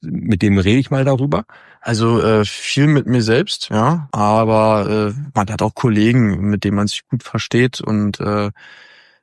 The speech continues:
Speaker 2: mit denen unterhält man sich dann auch mal, weil wir grad bei einer längeren Fahrt mal zu irgendeinem Spiel oder man, äh, trifft sich, schon mal jemanden im Supermarkt getroffen und dann mal über solche Situationen
Speaker 1: Okay.
Speaker 2: gesprochen. Also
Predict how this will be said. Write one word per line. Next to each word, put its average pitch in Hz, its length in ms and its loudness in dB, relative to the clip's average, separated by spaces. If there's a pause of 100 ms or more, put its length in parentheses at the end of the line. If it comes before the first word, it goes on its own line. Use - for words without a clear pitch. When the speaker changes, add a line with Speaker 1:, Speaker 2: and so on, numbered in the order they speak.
(120)
Speaker 2:
mit 117 340 0
denen 120 140 2
unterhält 113 380 0
man 117 140 2
sich 101 180 -6
dann 76 160 -6
auch - 160 -10
mal, 98 160 0
weil 101 120 -4
wir 104 80 0
grad 107 240 0
bei 104 80 -2
einer 104 160 0
längeren 135 360 2
Fahrt 120 320 -2
mal 113 120 -2
zu - 180 -4
irgendeinem 113 280 0
Spiel 110 420 0
oder 98 280 0
man, 95 420 -2
äh, 95 240 -4
trifft - 340 -4
sich, - 200 -6 (800)
schon 104 200 -8
mal 104 160 -4
jemanden 107 380 0
im 120 120 -4
Supermarkt 120 480 -2
getroffen 113 420 -2
und 107 160 0
dann 107 120 2
mal 107 160 4
über 107 160 4
solche 107 240 0
Situationen 104 500 -2
Speaker 1:
Okay. 107 160 0
Speaker 2:
gesprochen. 117 320 -2
Also 107 240 0